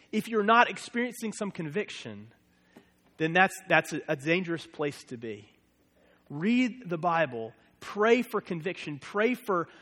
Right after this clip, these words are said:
an ability to apply it to your life so the Holy Spirit shows you where you're out of accord with his desires. Again, remember, the point is that we do these things because we have a new Holy Spirit.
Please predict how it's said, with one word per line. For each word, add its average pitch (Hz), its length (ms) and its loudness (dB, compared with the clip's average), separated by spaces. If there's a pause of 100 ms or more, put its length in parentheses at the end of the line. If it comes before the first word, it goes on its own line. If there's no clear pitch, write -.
(120)
an 185 120 2
ability 202 500 4
to 190 180 -4
apply 196 400 0
it 214 180 0
to - 120 -10
your 156 140 -2
life 151 400 -2
so 170 80 -12
the 143 120 -8
Holy 202 260 -4
Spirit - 340 -8
shows 202 500 0
you 107 300 -12 (380)
where 185 300 2
you're 156 340 -4 (460)
out 156 180 2
of 143 100 -6
accord 117 540 -10 (720)
with 123 140 -12
his 117 160 -10
desires. 104 680 -12 (1900)
Again, 185 300 4
remember, 175 640 4 (180)
the 175 100 -2
point 254 460 2
is 120 460 0 (180)
that 190 140 4
we 196 100 2
do 202 260 4
these 220 240 2
things 190 180 0
because 208 400 4
we 226 120 0
have 214 200 8
a 214 40 0
new 208 140 0
Holy 180 240 -2
Spirit. 120 460 -8